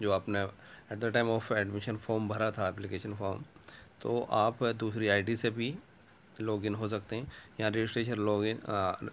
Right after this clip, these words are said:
रोल नंबर, फिर एप्लीकेशन नंबर और date of birth। उसके बाद आप ईमेल वेरीफाई करवाओगे, उसके बाद मोबाइल नंबर, then वेरीफाई ईमेल ओटीपी पहुँच जाएगा आपके ईमेल पर, लेकिन ईमेल भी साथ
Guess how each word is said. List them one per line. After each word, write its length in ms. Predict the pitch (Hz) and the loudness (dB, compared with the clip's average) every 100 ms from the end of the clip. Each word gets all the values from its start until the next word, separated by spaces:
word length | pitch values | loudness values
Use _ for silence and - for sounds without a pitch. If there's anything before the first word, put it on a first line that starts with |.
| - | -6
रोल 200 | 110 107 | -2 2
नंबर, 260 | 101 101 110 | 2 2 -2
फिर 300 | - - 107 | -4 -4 -2
एप्लीकेशन 520 | 95 98 98 101 101 | -2 -2 -4 -4 -4
नंबर 260 | 98 98 107 | -4 -4 -4
और 160 | 98 | -4
date 280 | 95 87 95 | -4 -6 -6
of 80 | 98 | -4
birth। 200 | 95 - - - - - - - | -6 -8 -16 -20 -20 -20 -20 -12
उसके 240 | - - 127 | -10 -2 2
बाद 300 | 117 117 117 | 6 6 6
आप 240 | 110 107 - - | 4 4 0 -2
ईमेल 400 | 113 107 110 113 | 2 4 4 4
वेरीफाई 480 | 110 110 110 113 | 2 2 2 2
करवाओगे, 500 | 110 113 110 107 104 | 2 2 2 2 -2
उसके 260 | 117 117 113 | -4 -6 -2
बाद 120 | 104 | 0
मोबाइल 400 | 101 101 98 104 | 0 2 2 2
नंबर, 300 | 104 98 98 - - - - - - - - - - | 0 -2 -4 -6 -12 -20 -20 -20 -20 -20 -20 -10 0
then 240 | 113 127 - - - - - - - - - - - | 2 2 -2 -18 -20 -20 -20 -20 -20 -20 -20 -12 2
वेरीफाई 420 | 113 113 127 123 | 4 4 4 4
ईमेल 320 | 117 113 120 | 4 4 2
ओटीपी 400 | 113 101 110 117 | 2 0 0 -2
पहुँच 240 | 113 117 | -2 0
जाएगा 400 | 110 104 104 110 139 - 110 | 2 2 0 -2 -6 -8 -4
आपके 220 | 104 110 | -2 0
ईमेल 300 | 101 101 101 | 0 0 -2
पर, 60 | |
लेकिन 300 | 110 110 117 113 | -2 -2 -2 -2
ईमेल 460 | 113 110 110 113 | -2 0 0 -2
भी 260 | 110 120 127 | -2 -4 -6
साथ 200 | - 107 | -2 -2